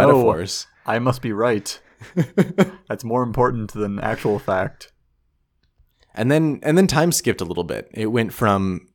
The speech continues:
Speaker 1: it'd been a few days in the last chapter to four months.
Speaker 2: Yeah, he's been in the
Speaker 1: In
Speaker 2: trees
Speaker 1: this
Speaker 2: a long
Speaker 1: one?
Speaker 2: time.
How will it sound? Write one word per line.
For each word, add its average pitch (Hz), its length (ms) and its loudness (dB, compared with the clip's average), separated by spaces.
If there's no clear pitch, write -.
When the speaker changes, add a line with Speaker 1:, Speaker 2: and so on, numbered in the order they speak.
Speaker 1:
it'd 117 160 0
been 113 140 2
a 110 40 2
few 110 260 -2
days 101 440 2
in 113 100 -4
the 104 100 0
last 98 280 0
chapter 107 360 0
to 98 320 -2
four 98 240 0
months. - 520 0
Speaker 2:
Yeah, 143 240 -6
he's 113 160 -10
been 123 140 -8
in 127 80 -6
the 123 60 -8
Speaker 1:
In 107 40 -10
Speaker 2:
trees 104 160 -2
Speaker 1:
this 107 140 0
Speaker 2:
a 110 40 0
long 131 120 4
Speaker 1:
one? 151 60 -2
Speaker 2:
time. 117 320 -8